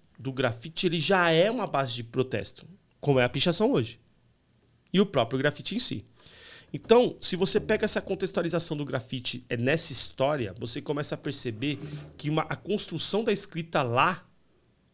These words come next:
se vocês pesquisarem, vocês vão ver que tem muito essa arqui-, arquitetura da pichação. E isso é sensacional, porque foi criado uma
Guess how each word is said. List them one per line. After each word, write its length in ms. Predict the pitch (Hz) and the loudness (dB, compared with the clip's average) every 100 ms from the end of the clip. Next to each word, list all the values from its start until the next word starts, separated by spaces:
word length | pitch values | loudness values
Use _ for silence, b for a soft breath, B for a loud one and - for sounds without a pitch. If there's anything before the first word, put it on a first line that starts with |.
| - | -10
se 160 | - | -6
vocês 280 | 120 120 127 | -4 -2 -4
pesquisarem, 480 | - 120 - 113 135 | -4 -4 -4 -2 -2
vocês 60 | 135 | -4
vão 80 | 135 | -4
ver 180 | 131 | -2
que 100 | 147 - | -2 -2
tem 260 | 160 160 B B B | -2 -2 B B B
muito 260 | 160 220 226 | -4 -2 -4
essa 180 | - | -4
arqui-, 200 | 202 - - | -4 -6 -2
arquitetura 760 | 156 165 - 180 - 180 196 | -2 -2 -8 -10 -10 -10 -6
da 120 | 175 139 | -4 -6
pichação. 640 | - 120 127 - 117 104 - - _ _ _ - B B B B - | -4 -4 -4 -4 -6 -10 -14 -20 _ _ _ -20 B B B B -8
E 280 | 147 135 135 | -6 -6 -6
isso 200 | - 165 | -4 -4
é 40 | |
sensacional, 1200 | - - - 151 220 - 220 226 - 294 139 127 | -2 -2 0 0 0 -2 -2 -4 -6 -6 -4 -4
porque 280 | - 117 135 | -6 -8 -6
foi 200 | 120 143 | -6 -6
criado 580 | - 131 139 170 127 123 | -6 -2 -2 -2 -6 -8
uma 320 | 131 127 120 | -6 -4 -6